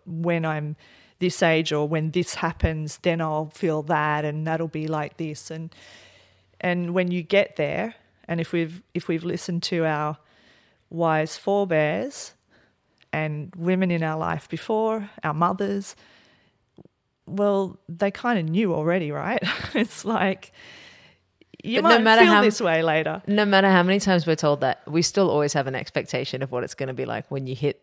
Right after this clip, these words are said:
Speaker 2: quote unquote, there.
Speaker 1: Yeah, we do. And then the art of it is to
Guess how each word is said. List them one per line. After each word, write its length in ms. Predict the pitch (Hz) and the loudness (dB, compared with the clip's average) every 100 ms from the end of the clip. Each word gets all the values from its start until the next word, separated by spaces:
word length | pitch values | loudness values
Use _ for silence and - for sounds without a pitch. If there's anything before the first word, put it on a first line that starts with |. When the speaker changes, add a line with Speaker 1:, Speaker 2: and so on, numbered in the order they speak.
| _ _ _ | _ _ _
Speaker 2:
quote 200 | - 143 | -4 -2
unquote, 380 | 131 131 131 - | -2 -4 -6 -6
there. 360 | - 131 82 139 - _ _ _ _ _ _ | -4 -4 -4 -8 -14 _ _ _ _ _ _
Speaker 1:
Yeah, 260 | 151 175 127 - | -2 0 0 -4
we 140 | 190 185 | -4 -2
do. 300 | 175 156 156 _ _ _ | 0 -2 -4 _ _ _
And 240 | - 175 175 | -2 0 2
then 380 | 170 165 170 185 _ _ _ _ _ _ - | 0 -2 -6 -12 _ _ _ _ _ _ -2
the 100 | 175 170 | 0 4
art 220 | 175 175 | 4 4
of 100 | 165 | 0
it 80 | 156 | -4
is 300 | 151 151 - | -6 -6 -8
to 420 | - 156 156 | -4 -4 -4